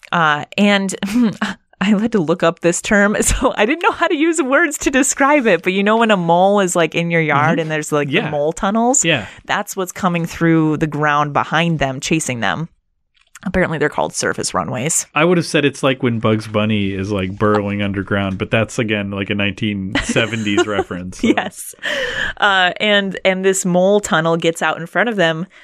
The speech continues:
Speaker 1: and a man jumps out of it, and he's one of the Rumble fighters from earlier. Um, and then two iron crates drop on top of them from above.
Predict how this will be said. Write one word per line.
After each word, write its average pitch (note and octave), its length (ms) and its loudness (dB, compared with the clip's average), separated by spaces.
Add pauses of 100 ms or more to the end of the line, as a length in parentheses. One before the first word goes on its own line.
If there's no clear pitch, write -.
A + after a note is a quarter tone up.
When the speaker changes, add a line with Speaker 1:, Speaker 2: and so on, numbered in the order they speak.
(340)
Speaker 1:
and F3+ 120 2
a E3+ 40 2
man G#3+ 320 0
jumps F3 280 0
out C3+ 180 0
of B2+ 100 -4
it, - 260 0
and E3 140 -2
he's D#3+ 120 -2
one E3+ 200 0
of E3 60 0
the D#3+ 100 2
Rumble D3 320 0
fighters - 580 -4 (300)
from D#3 160 -4
earlier. C#3+ 440 -2 (1300)
Um, E3 440 0
and F#3 340 2
then F#3 360 2
two B3 340 0
iron G3 360 -2
crates - 460 -2
drop D#3+ 340 -2
on D#3 200 -2
top D3+ 240 -4
of D#3 100 -8
them D3+ 160 -4
from D3+ 180 -4
above. C#3 520 -2